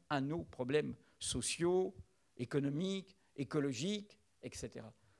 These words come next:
Et met en péril le fait de pouvoir justement retrouver la confiance en nous-mêmes, et y compris cette confiance qu'on ne met pas en équation et qui va revitaliser notre économie, revitaliser l'énergie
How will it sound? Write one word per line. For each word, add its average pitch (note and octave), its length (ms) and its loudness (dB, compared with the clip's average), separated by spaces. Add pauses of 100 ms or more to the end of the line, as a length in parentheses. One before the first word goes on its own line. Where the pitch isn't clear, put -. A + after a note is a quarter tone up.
(420)
Et D#3+ 120 6
met A#3+ 180 8
en A3 100 10
péril B3+ 360 6
le G#3+ 80 12
fait - 240 4
de G3+ 80 4
pouvoir G#3 480 4
justement G#3+ 500 8
retrouver G3+ 440 8
la G3+ 100 6
confiance C4 800 4
en E3+ 80 0
nous-mêmes, C#3 420 2 (360)
et G#3 260 6
y G3 80 4
compris B3+ 500 6 (240)
cette - 480 0
confiance F3 680 2 (400)
qu'on D#3+ 140 0
ne D#3 60 6
met D#3+ 120 6
pas D#3+ 300 4
en C3 200 -4 (220)
équation E3 480 6
et D4 60 2
qui - 180 -2
va G3 340 0 (680)
revitaliser G3+ 1080 4
notre F3+ 280 -4
économie, A#2 520 -8 (480)
revitaliser G3+ 960 6
l'énergie G#3 880 6